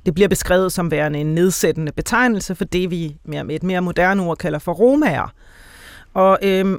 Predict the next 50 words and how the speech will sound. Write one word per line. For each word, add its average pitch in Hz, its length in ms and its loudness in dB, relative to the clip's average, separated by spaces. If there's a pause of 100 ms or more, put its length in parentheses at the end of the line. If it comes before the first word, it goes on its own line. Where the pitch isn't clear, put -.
altså, 202 200 0
igen 226 400 2
og 277 80 6
igen, 196 300 0
og 175 80 -2
så 170 100 -8
sent 240 280 -2
som 185 140 -2
også 185 220 0
her 185 60 0
i 165 40 -2
danske 175 380 -2
digter 190 320 -2
i 160 120 0
det 165 220 -4 (100)
tyvende 202 380 2
århundrede, 170 600 4
og 143 60 -2 (280)
alle 240 160 6
mulige 247 200 6
steder, 196 240 0
hvor 170 120 0
man 156 320 -6 (200)
læser 240 400 4
om 175 80 0
Hulda 170 320 -4
Lytken, 190 420 -4
også 185 380 -2
helt - 440 -10 (100)
op 180 220 0
her 165 160 -2
i, 151 260 -6 (520)
i 170 100 -4
vores, 185 460 0
øh, 160 260 0
egen 202 240 0
samtid, 185 560 -2
så - 200 0
står 233 340 2
der 202 80 2
altså, 151 280 -2
at 151 160 -6
hun, 180 240 0
øh, 156 220 -4 (440)
er 160 180 0
af, 156 300 -2 (220)
har - 460 -2 (300)
tater- 214 420 0
og 151 240 -2
adelsblod 160 720 -2